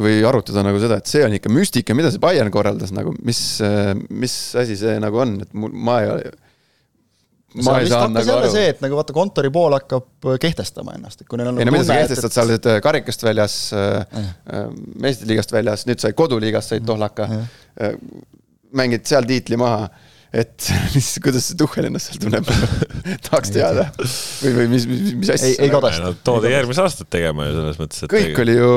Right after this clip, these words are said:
Speaker 1: mis seal ei olnud midagi häda neil ju. Kõik
Speaker 2: Ei,
Speaker 1: oli ju
Speaker 2: mis nüüd
Speaker 3: Ei
Speaker 2: paari,
Speaker 3: olnud, aga
Speaker 2: paar
Speaker 3: noh,
Speaker 2: nädalat
Speaker 3: kartma
Speaker 2: läks,
Speaker 3: ja
Speaker 2: paar nädalat läks mööda ja nüüd siin jär-, järgmine jutt on see, et nüüd lastakse kaan lahti, eks ole, et noh, see
Speaker 1: No ja kujutad ette, kuidas see Nagelsmann nüüd istub seal. Noh, ta ilmselt praegu puhkab vist kuskil, et
Speaker 2: Jah,
Speaker 3: No
Speaker 2: ta praegu,
Speaker 3: puhkas enne juba.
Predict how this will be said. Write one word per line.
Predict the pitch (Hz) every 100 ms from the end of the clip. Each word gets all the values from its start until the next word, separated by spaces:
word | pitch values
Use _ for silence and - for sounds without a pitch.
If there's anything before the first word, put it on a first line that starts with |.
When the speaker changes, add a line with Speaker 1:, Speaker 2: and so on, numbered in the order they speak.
| 123
Speaker 1:
mis | 131 139
seal | 127
ei | 131
olnud | 131 156
midagi | 143 107
häda | 110 104
neil | 101 104
ju. | 107
Kõik | 233 -
Speaker 2:
Ei, | 127
Speaker 1:
oli | 127
ju | 143
Speaker 2:
mis | 156
nüüd | 123
Speaker 3:
Ei | 156
Speaker 2:
paari, | 156
Speaker 3:
olnud, | - 92
aga | 104
Speaker 2:
paar | 151
Speaker 3:
noh, |
Speaker 2:
nädalat | 160 143 143
Speaker 3:
kartma | 143 - 82
Speaker 2:
läks, | 69
Speaker 3:
ja | 76
Speaker 2:
paar | 143 139
nädalat | 143 131
läks | 131 -
mööda | 165 131 123
ja | 127
nüüd | 120
siin | - 123 123
jär-, | 135 131
järgmine | 123 120 120
jutt | - 113
on | 113
see, | 120
et | 117
nüüd | 110
lastakse | - - -
kaan | 117 104
lahti, | - - -
eks | - -
ole, | -
et | - -
noh, | 101 -
see | 123 113 117 143 - -
Speaker 1:
No | 123 123
ja | 120 104
kujutad | 131 143 113 120
ette, | 123 113
kuidas | 110 -
see | 117
Nagelsmann | 117 113 110 98
nüüd | 101
istub | - - -
seal. | - -
Noh, | 107
ta | 110 107
ilmselt | 101 -
praegu | 110 110
puhkab | 135 - 113
vist | 107 - -
kuskil, | - - - -
et | 101
Speaker 2:
Jah, | 98
Speaker 3:
No | 127 123
Speaker 2:
ta | 131
praegu, | 135 135
Speaker 3:
puhkas | - 117
enne | 95
juba. | 80 78